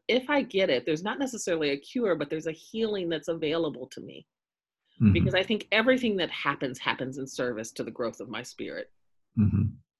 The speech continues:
Speaker 1: And, you know, and I think that's a very different orientation, that there's a
Speaker 2: Mm-hmm.
Speaker 1: healing and not necessarily a cure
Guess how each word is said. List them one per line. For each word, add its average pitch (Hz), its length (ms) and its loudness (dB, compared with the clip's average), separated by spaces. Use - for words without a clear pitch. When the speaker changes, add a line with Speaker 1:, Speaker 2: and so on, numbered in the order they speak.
Speaker 1:
And, 165 520 6
you 190 140 6
know, 156 500 4
and 196 120 6
I 202 80 6
think 226 120 0
that's 202 160 2
a 247 60 6
very 233 260 6
different 196 260 2
orientation, 143 920 2
that 151 100 2
there's 156 180 4
a 151 40 6
Speaker 2:
Mm-hmm. 147 120 -4
Speaker 1:
healing 165 340 2
and 143 80 0
not 147 180 4
necessarily 139 500 0
a 127 80 2
cure 175 540 4